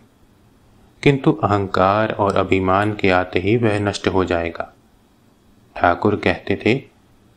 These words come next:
"देखना कहीं मन में कपट भाव ना आए।" उनका कार्य और उनकी सेवा करते हुए धन्य हो जा रहा हूँ। इस भाव का आश्रय लेकर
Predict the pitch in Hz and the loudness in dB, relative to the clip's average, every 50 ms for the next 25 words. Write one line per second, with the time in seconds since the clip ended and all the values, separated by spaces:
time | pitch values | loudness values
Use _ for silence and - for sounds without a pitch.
0 | _ - 92 90 92 98 98 92 - - - 95 90 90 90 90 87 - - 107 | _ -6 -4 0 2 2 2 2 0 -2 -2 0 0 0 0 -2 -4 -2 -2 0
1 | 101 110 120 117 113 104 104 107 110 113 113 117 120 120 120 - 98 - - 104 | 2 2 2 2 2 0 0 0 0 0 0 0 0 0 0 -2 -2 0 0 0
2 | 98 92 90 85 82 87 90 87 87 90 101 123 - - 92 87 85 87 - _ | -2 -2 -2 -2 0 0 0 0 0 -2 -2 -4 -4 -4 -6 -6 -8 -10 -14 _
3 | _ _ _ _ _ _ _ _ _ _ _ _ _ _ _ _ _ _ _ _ | _ _ _ _ _ _ _ _ _ _ _ _ _ _ _ _ _ _ _ _
4 | _ _ _ _ _ - 131 143 151 - 165 160 156 - 135 127 131 135 139 135 | _ _ _ _ _ 2 2 2 4 4 2 2 2 2 2 2 4 2 0 0
5 | - 127 127 123 - 117 113 110 117 - 127 123 123 - - 98 95 95 104 110 | 2 2 0 2 0 0 -2 0 2 2 0 0 0 0 0 2 2 2 2 2
6 | 110 - 98 90 90 - - 92 104 113 110 92 92 98 101 101 92 90 98 95 | 0 0 -2 -2 -2 -4 -2 0 0 0 0 0 0 0 0 0 0 0 -2 -2
7 | 87 92 92 90 87 90 85 95 90 82 95 90 90 - _ _ _ _ _ _ | 0 0 0 0 0 -2 -2 -4 -4 -6 -6 -10 -12 -14 _ _ _ _ _ _
8 | _ _ _ _ _ - _ _ _ - 113 110 - - 101 113 - - 98 98 | _ _ _ _ _ -20 _ _ _ 0 0 2 2 0 -2 -2 0 0 2 2
9 | 107 113 113 - 110 - - 101 95 - - - 113 101 101 98 92 - - 98 | 2 2 0 0 0 0 2 0 0 0 0 0 0 2 2 0 -2 -2 -2 -4
10 | 92 92 | -4 -4